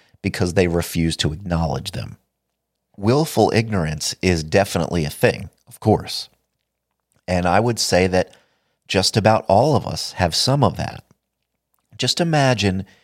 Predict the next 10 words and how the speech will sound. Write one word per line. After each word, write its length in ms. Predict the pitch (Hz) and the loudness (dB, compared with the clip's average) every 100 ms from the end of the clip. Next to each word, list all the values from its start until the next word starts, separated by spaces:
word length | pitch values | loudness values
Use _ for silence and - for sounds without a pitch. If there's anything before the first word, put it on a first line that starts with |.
| _ _ _ _ - | _ _ _ _ 2
any 220 | 123 165 | 2 4
number 380 | 151 131 131 127 | 2 4 4 2
of 120 | 117 | 2
circumstances 920 | - 90 - 80 - 69 78 - - | 0 0 0 -4 -4 -6 -6 -8 -8
where 160 | - 101 | -2 0
you 320 | 87 85 80 - _ _ - | 2 0 -2 -6 _ _ -12
glance 520 | 95 90 98 120 120 113 | -4 0 2 2 0 2
over 320 | 104 98 95 | 2 2 2
a 80 | 90 | 2
headline 800 | - 90 80 78 69 - 104 | 2 0 0 -2 -4 -10 -14